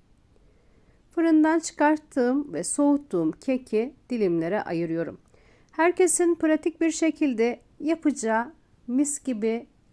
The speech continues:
evi portakal saran bu güzel lezzeti sizlere nacizane dilimin döndüğü kadar paylaşmaya çalıştım. Umarım sıkılmadan izlemiş, tarifi de beğenmişsinizdir. Şimdiden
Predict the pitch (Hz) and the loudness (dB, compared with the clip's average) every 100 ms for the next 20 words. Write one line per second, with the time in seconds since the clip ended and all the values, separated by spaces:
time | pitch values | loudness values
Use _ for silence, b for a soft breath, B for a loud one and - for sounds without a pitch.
0 | _ 240 233 269 - 233 240 240 247 277 | _ -2 -2 -4 -2 -4 -2 -6 -2 -2
1 | 277 233 175 190 247 b b b _ 339 | -2 -2 -2 -4 -6 b b b _ -4
2 | 302 285 311 302 269 269 240 240 269 277 | -2 2 2 2 2 0 -2 -4 -4 -4
3 | - 254 202 190 214 - _ 269 302 302 | -2 -4 -2 0 -2 -4 _ -4 0 0
4 | 285 240 208 175 185 208 233 269 285 285 | 0 0 0 0 -2 -4 -4 -2 0 2
5 | 269 262 254 254 254 185 180 202 254 233 | 2 0 -2 -4 -6 -8 -6 -4 -6 -4
6 | 190 175 214 196 202 214 175 180 - 160 | -4 -4 -6 -6 -6 -6 -10 -12 -10 -12
7 | - b b b b - 233 196 233 254 | -12 b b b b -6 -2 -2 -2 -4
8 | - - 196 165 147 139 127 - - 254 | -6 -6 -6 -4 -4 -8 -10 -14 -8 -6
9 | 185 185 320 - 247 208 196 202 165 170 | -4 -4 -6 -6 -4 -2 -2 -6 -10 -6
10 | 226 - _ 190 180 175 196 - 147 143 | -6 -6 _ -6 -4 -6 -8 -10 -10 -10
11 | 143 113 - b b b b - 320 269 | -10 -16 -16 b b b b -4 0 0
12 | 208 214 233 294 | 0 -2 -2 -4